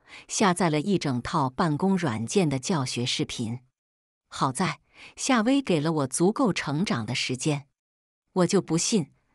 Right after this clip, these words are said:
努力带不来收获。我一条一条的看，一步一步的学。遇到实在看不懂的，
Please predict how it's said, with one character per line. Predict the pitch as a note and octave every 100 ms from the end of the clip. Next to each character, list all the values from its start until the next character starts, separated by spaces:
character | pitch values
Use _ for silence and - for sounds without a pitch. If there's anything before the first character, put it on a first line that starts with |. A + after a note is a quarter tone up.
| _
努 | F3+ E3
力 | D3+ G#3+
带 | F3 D4+ A3
不 | D#3+
来 | C3+ C3
收 | - D3
获。 | - D#3 - _ _ _ _ _ _ _
我 | F#3+
一 | G#3 A#3+
条 | - D#3+
一 | A3 A#3+
条 | - C3
的 | D#3
看， | A3 - E3+ C3 _ _ _ _
一 | F#3+
步 | B3 D4+
一 | D#3 D#3+
步 | - F#3
的 |
学。 | C3 - A#2+ B2 - _ _ _ _ _ _
遇 | - A#3
到 | G#3 E3+
实 | - F3+
在 | B3 F#3
看 | - A3 E3
不 | D#3
懂 | C3+ G#2+
的， | A2 C3+